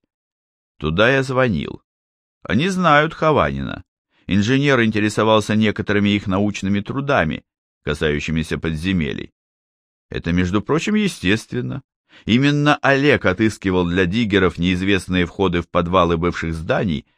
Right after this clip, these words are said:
а оттуда — в тайные подземные коридоры, коллекторы или заброшенные ветки метро. Понятно. Куда ты еще звонил?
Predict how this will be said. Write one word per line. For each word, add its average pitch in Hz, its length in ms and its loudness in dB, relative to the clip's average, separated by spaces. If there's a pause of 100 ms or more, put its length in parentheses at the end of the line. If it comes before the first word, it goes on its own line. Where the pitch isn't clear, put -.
(140)
а 80 200 2
оттуда — 117 680 -4 (320)
в - 60 -20
тайные 117 460 4
подземные 113 720 0
коридоры, 107 720 2 (440)
коллекторы 107 800 2
или 107 340 0
заброшенные 101 840 2
ветки 95 380 -2
метро. 92 480 -4 (1000)
Понятно. 135 840 0 (960)
Куда 180 220 4
ты 143 100 0
еще 95 380 2
звонил? 107 540 -2